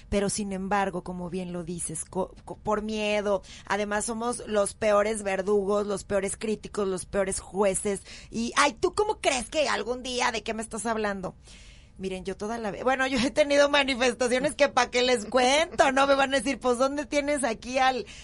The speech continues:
al, al genio de la lámpara?". Les juro que yo he hecho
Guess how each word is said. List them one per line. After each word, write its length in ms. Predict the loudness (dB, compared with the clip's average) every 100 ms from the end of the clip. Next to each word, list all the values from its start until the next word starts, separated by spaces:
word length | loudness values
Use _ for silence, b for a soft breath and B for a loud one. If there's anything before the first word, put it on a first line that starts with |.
| B
al, 360 | 0 2 2 0
al 180 | -2 -2
genio 400 | -4 -6 -4 -4
de 100 | -2
la 100 | 0
lámpara?". 460 | -2 -2 -4 -4 -4 -4
Les 360 | 0 0 -2
juro 340 | -2 4 4 4 0 -4
que 180 | -4 -2
yo 200 | 0 0
he 120 | 0
hecho 420 | -4 -6 -4 -4